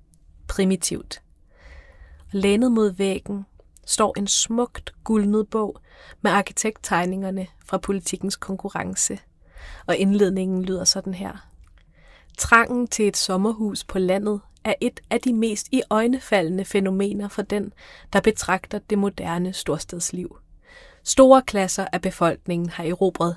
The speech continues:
landstedet, som det hed i gamle dage. Vi vil hellere kalde det sommerhuset."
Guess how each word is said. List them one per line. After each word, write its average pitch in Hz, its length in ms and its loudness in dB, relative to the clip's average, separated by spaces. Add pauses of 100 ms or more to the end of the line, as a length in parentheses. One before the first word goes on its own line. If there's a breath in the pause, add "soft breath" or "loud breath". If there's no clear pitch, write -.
(140)
landstedet, 175 800 2 (120)
som 165 200 0
det 156 140 -2
hed 165 280 0
i 170 60 -6
gamle 156 420 -2
dage. 135 440 -8 (480 soft breath)
Vi 160 180 0
vil 208 120 6
hellere 165 500 2
kalde 151 260 -4
det 147 180 -10 (260)
sommerhuset." 160 760 -2